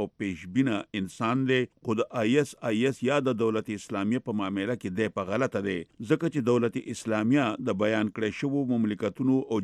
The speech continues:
جنگي تنظیمونو نه بیخي جدا یو ګوند دی. ریپورت زیاتوي چې د ازادۍ جدید تنظیمونه د بین الاقوامي نظام په باب له یو ډیر روایتي فکر او نظر لري. دوی د خپل دې فکر او نظر په عملي کولو د مملکت د ټولو ادارو د قبضه کولو او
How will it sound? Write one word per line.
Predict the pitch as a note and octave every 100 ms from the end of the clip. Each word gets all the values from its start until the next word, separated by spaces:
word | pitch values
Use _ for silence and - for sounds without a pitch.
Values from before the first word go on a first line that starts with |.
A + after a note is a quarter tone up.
| F#2+
جنگي | G2 A2 C#3
تنظیمونو | B2 G#2 G2 A2 D3 C3
نه | F#2
بیخي | G2+ G2 - D3 A#2 G#2 A2 F#2+
جدا | G2 A2+ G#2
یو | G2+ G2 G#2
ګوند | B2 G#2
دی. | G#2 F#2+ - - C3
ریپورت | C3+ E3+ F3+ D3
زیاتوي | D3+ C3+ D#3+
چې | D3+ C#3+
د | - A#2+
ازادۍ | A2+ A2+ C#3 A2+
جدید | A2+ C3 B2 B2
تنظیمونه | A2 F2+ G2+ B2+ C3+ A#2
د | G2+
بین | G2+ G2+
الاقوامي | G2 G#2 G2+ B2 B2+
نظام | G#2+ A#2+ A#2+ G#2+
په | F#2+
باب | A#2 A#2 A2+
له | G#2
یو | G2+ A#2
ډیر | A#2+ G2+
روایتي | F#2+ F#2+ G2 C#3 -
فکر | C#3 C3+ A#2+
او | - G2+ F#2+
نظر | G2 B2+ G#2+ G2+
لري. | F#2+ F2+ - - G2+
دوی | C#3 D3+
د | C3+ -
خپل | C3+ B2
دې | A2+ B2 -
فکر | C3+ C3 A#2
او | G#2
نظر | G2+ B2 -
په | A#2+ G#2+
عملي | G2+ F#2+ F2+ A#2+
کولو | B2 B2+ A2
د | G#2+
مملکت | G2 G2 - A#2+ G#2
د | G2 A#2+
ټولو | B2+ A#2+ - F#2+
ادارو | F#2+ G#2 A#2+ G#2+
د | -
قبضه | F2 F2 F#2 A#2
کولو | C3 C3 G#2+ - -
او | G#2